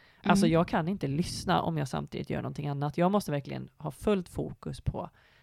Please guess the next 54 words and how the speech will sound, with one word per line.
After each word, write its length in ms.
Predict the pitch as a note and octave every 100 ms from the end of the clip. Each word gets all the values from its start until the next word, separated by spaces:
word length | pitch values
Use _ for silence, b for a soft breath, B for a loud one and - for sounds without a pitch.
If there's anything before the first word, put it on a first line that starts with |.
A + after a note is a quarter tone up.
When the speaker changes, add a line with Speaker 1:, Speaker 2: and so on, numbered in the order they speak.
| -
Speaker 2:
Mm. 160 | F#3+ C#3+
Speaker 1:
den 100 | C#3
jag 100 | C#3
ska 120 | -
lyssna 260 | C#3 -
på 200 | - -
för 140 | - E3+
att 160 | C#3
jag 120 | D3+ C3+
ska 320 | - C3 B2
verkligen 520 | C#3 C3+ - - E3+ - _ _ -
vara 240 | D3 C#3
där. 360 | C#3 B3+ - -
Speaker 2:
Ja. 280 | - G3 F#3 - - _ - _ -
Speaker 1:
Och, 160 | F3 - -
alltså, 380 | E3+ D#3+ D#3+ D3
jag 320 | C#3+ - C#3+
får 120 | D3+
lite 220 | D3+ D3 D3+
dåligt 240 | D3+ C#3
samvete 280 | - D3 C3
när 60 | E3
jag 60 |
tänker 240 | D#3+ C#3+ -
på 140 | -
barnen 480 | B2+ B2+ B2+ C3+ C4
där 120 | C#4 -
ibland. 300 | - D2 -
Jag 120 | D4 - -
Speaker 2:
<laughs> 200 | - C#4+
Speaker 1:
borde 200 | D#3 C#3 -
verkligen 360 | A3+ D#3 - G3
bli 100 | D#3+
bättre 300 | E3 C#3 C#3+
på, 300 | - C3+ C#3 b b b b
på 140 | - F3
att 160 | D3+
inte 320 | - F#3 C#3 C#3+
göra 100 | C3+
två 200 | C#3+ C3+
saker 220 | C3+ C3
samtidigt 340 | C#3+ C#3 C3+
när 100 | C#3
de 120 | C#3
vill 100 | C#3
prata 220 | - C#3 E3+
med 100 | F#3+
mig. 180 | - - _ _ _ _ _ _ _ _
Speaker 2:
De 60 |
Speaker 1:
Som 140 | G3 F#3
du 60 |
Speaker 2:
är 40 | F#3+
Speaker 1:
sa, 180 | F#3 E3
samvetsfråga. 680 | B3 F#3 D#3+ D3+ D3 E3